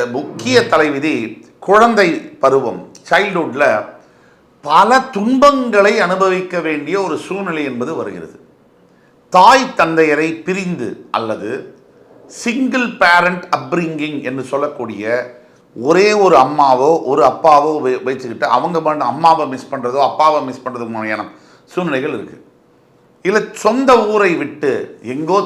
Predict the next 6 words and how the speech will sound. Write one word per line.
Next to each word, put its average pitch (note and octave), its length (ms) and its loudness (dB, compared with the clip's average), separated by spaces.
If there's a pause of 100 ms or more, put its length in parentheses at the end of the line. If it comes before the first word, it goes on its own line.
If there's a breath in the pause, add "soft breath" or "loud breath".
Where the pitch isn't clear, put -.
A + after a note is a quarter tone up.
(120)
தங்கி C#3+ 320 -6 (760 soft breath)
சிதறிப்போன F3+ 840 0
ஒரு C#3+ 160 0 (880)
உறவுகளாக D3 640 4 (380)
இந்த B2 120 -2 (100)
மாதிரியான C3 320 -2